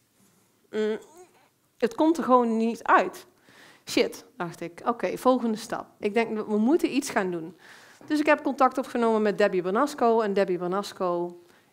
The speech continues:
heeft mij tijdens de vip-dag geholpen. "Oké, wat is je brand? Wat is je positionering? Wat wil jij naar buiten uitstralen?"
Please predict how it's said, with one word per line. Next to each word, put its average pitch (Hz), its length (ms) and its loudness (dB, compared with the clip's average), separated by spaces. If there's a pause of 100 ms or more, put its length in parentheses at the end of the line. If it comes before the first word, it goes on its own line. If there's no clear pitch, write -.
(100)
heeft 254 300 2
mij 185 280 0
tijdens 226 340 -2
de 233 80 -4
vip-dag 202 440 0
geholpen. 175 680 -4
"Oké, 220 240 -10
wat 202 200 -2
is 254 180 -8
je 196 80 -4
brand? 190 360 0
Wat 220 180 -2
is 285 120 -6
je 226 80 -4
positionering? 196 1000 -2
Wat 240 200 4
wil 277 140 2
jij 196 340 2
naar 226 160 0
buiten 202 420 0
uitstralen?" 131 840 0